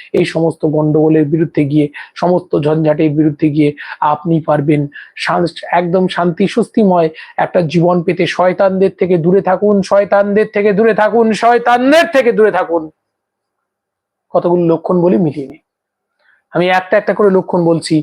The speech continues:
প্রত্যেকে মেলাবেন, সাবধানে থাকবেন। আর আমার কথাগুলো শয়তান মানুষ চিনবেন। প্রথম হচ্ছে যে হাঁটা চলার অঙ্গভঙ্গি, দেখুন,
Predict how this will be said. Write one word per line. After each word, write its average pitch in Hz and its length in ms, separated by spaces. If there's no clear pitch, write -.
প্রত্যেকে 196 500
মেলাবেন, 170 520
সাবধানে 165 560
থাকবেন। 151 440
আর 180 180
আমার 196 280
কথাগুলো 202 520
শয়তান 196 400
মানুষ 196 380
চিনবেন। 226 380
প্রথম 240 340
হচ্ছে 220 340
যে 175 200
হাঁটা 208 260
চলার 233 300
অঙ্গভঙ্গি, 202 540
দেখুন, 254 260